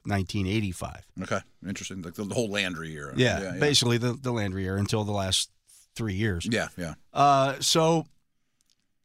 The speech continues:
Speaker 1: if you look at how
Speaker 2: Both Hall
Speaker 1: those
Speaker 2: of Fame coaches, by the way.
Speaker 1: Yeah.
Speaker 2: Belichick, Landry, you know, I mean, all-time greats, yeah.
Speaker 1: If, if you look at how these streaks break down, and, and, you know, it,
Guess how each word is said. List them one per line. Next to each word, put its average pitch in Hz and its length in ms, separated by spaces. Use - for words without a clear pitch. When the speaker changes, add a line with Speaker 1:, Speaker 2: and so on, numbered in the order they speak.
Speaker 1:
if 151 160
you 156 120
look 208 320
at 143 160
how 160 220
Speaker 2:
Both 156 80
Hall 135 100
Speaker 1:
those 113 80
Speaker 2:
of - 40
Fame 131 220
coaches, 101 380
by 82 140
the 80 80
way. 80 300
Speaker 1:
Yeah. 135 280
Speaker 2:
Belichick, 87 480
Landry, 85 340
you 87 60
know, 82 80
I - 20
mean, 80 140
all-time 90 340
greats, 85 340
yeah. 76 180
Speaker 1:
If, 156 220
if 143 220
you 147 80
look 220 260
at 392 80
how 165 260
these 139 640
streaks - 420
break 117 360
down, 95 420
and, 127 320
and, - 160
you 123 100
know, 98 180
it, 101 200